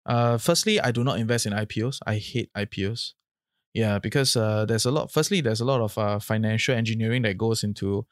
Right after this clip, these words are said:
all the I P O kind of presentation,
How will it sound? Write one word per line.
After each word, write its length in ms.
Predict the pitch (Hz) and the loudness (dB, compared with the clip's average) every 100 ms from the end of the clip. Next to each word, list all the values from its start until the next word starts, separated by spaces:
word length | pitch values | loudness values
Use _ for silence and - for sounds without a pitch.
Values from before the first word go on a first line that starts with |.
| - - | -20 -12
all 120 | - 117 | -2 0
the 120 | - | 2
I 120 | 110 | 0
P 280 | - 107 107 | 0 -2 0
O 260 | 107 110 | 0 0
kind 220 | 107 107 104 | -2 -2 -2
of 120 | 98 | -2
presentation, 800 | 101 98 98 101 - 110 131 | -2 -2 -4 -4 -4 -4 -6